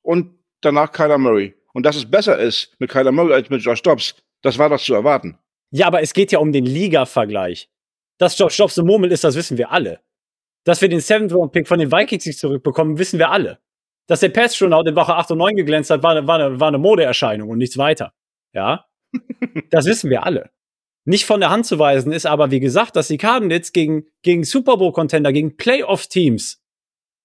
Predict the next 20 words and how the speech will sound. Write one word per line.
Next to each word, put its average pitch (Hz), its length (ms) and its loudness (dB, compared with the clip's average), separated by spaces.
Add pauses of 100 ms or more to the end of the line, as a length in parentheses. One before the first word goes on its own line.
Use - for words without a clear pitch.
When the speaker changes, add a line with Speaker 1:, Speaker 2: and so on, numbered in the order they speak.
(1600)
Speaker 2:
immer 269 280 6
in 220 100 2
der 214 100 4
Lage 196 300 2
gewesen 175 300 2
sind, 165 180 0
entweder 175 260 2
das 147 140 0
Spiel 175 160 -2
zu 165 140 -2
gewinnen, 151 280 2
und 143 80 2
Matt 139 180 2
Prater 143 240 4
hat 123 100 -2
das 127 80 2
Spiel 127 140 -2
gewinnen 107 220 -2
müssen, 104 220 -4
sorry. 104 400 0